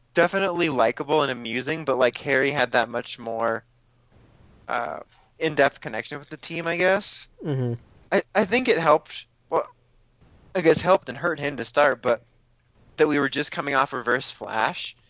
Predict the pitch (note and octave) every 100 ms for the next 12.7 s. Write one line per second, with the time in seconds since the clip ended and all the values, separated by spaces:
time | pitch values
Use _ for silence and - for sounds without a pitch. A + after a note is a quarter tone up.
0 | _ _ - - - D3+ C#3+ C#3+ C#3 C#3+
1 | E3 D3 C#3+ B2+ C3 C#3 B2+ C3 C3 B2+
2 | G2+ A#2 B2+ B2 - B2 B2 B2 A#2+ -
3 | _ _ _ _ - _ _ B2 A#2 A2+
4 | A2+ A2 A2 _ _ _ _ - - -
5 | _ - E3 D#3 C#3+ C#3+ - D3+ C3+ B2
6 | B2+ D3 C#3+ C3 C3+ B2+ A#2+ A#2 - A#2
7 | - C3 B2+ A#2+ A#2 A#2 A2+ A#2 A#2+ A#2
8 | - A#2 - C3+ B2 - A#2 A#2 A2 A#2
9 | B2+ A#2 - B2 B2 B2 A#2+ A#2+ B2 C3
10 | C#3 C#3 D3 D#3 - - - - F3 E3+
11 | F3 - F3 F3 C#3+ C#3+ - - C#3 C3+
12 | B2+ C3 B2+ A#2+ A#2+ C#3 A2+